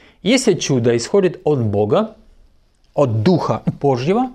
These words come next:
то через чудо должен прославляться только один. Иисус. Так Иисус и сказал, что Дух Святой прославит меня. То есть это уже хороший ориентир.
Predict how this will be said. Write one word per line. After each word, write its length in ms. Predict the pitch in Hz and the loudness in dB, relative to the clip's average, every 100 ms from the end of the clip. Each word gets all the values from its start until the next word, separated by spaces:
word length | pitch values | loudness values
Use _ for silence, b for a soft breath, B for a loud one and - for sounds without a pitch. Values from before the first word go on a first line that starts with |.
| - _ b b b b b | -14 _ b b b b b
то 260 | 180 180 - | -2 -2 -6
через 360 | - 240 220 | -2 0 0
чудо 440 | - - - 285 190 | -2 -6 -4 -2 0
должен 260 | 160 165 | 0 -2
прославляться 680 | 165 170 - 170 196 214 156 | -2 -4 -4 -2 0 0 -4
только 420 | 135 180 202 190 | -4 -2 -2 -2
один. 500 | 202 170 147 117 87 - _ _ _ _ _ _ _ _ _ _ _ _ _ - | -6 -4 -2 -2 -2 -8 _ _ _ _ _ _ _ _ _ _ _ _ _ -20
Иисус. 340 | 262 - 247 - _ _ _ _ _ _ _ | -18 -10 -10 -10 _ _ _ _ _ _ _
Так 220 | 269 262 | -4 -4
Иисус 300 | 214 240 214 | -4 -4 -2
и 60 | 190 | -4
сказал, 420 | - 160 147 123 | -6 -4 -2 -2
что 160 | - | -4
Дух 180 | 160 269 | -2 -2
Святой 500 | 269 175 170 277 294 | -2 -4 -2 0 -2
прославит 760 | 285 160 139 190 226 262 285 285 _ _ _ _ _ _ | -4 -6 -4 2 2 2 -2 -4 _ _ _ _ _ _
меня. 300 | - 143 98 - _ _ _ - | -8 -6 -6 -10 _ _ _ -10
То 80 | |
есть 140 | 143 - | -10 -4
это 120 | 196 | -2
уже 120 | 208 | -2
хороший 420 | 240 330 349 - | 0 2 2 0
ориентир. 440 | 175 139 110 107 | -2 -2 -4 -10